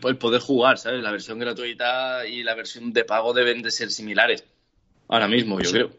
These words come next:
Speaker 2: Claro, claro, pero que es lo mismo. O sea, la versión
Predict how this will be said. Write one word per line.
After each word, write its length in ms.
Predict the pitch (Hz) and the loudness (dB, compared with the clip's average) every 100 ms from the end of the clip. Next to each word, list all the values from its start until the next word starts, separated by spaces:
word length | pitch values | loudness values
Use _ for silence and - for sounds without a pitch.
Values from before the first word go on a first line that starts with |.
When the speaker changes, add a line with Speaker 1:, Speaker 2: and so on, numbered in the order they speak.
| _ _ _ _ | _ _ _ _
Speaker 2:
Claro, 300 | - 131 175 | 2 4 6
claro, 240 | 170 196 | 6 6
pero 180 | 135 110 | 4 2
que 220 | 110 101 | 4 4
es 100 | 107 | 4
lo 80 | 160 | 2
mismo. 280 | 143 170 117 | 2 2 0
O 40 | |
sea, 160 | 101 131 | 2 4
la 120 | 113 | 6
versión 720 | 117 113 156 170 170 170 170 | 6 4 6 6 6 4 2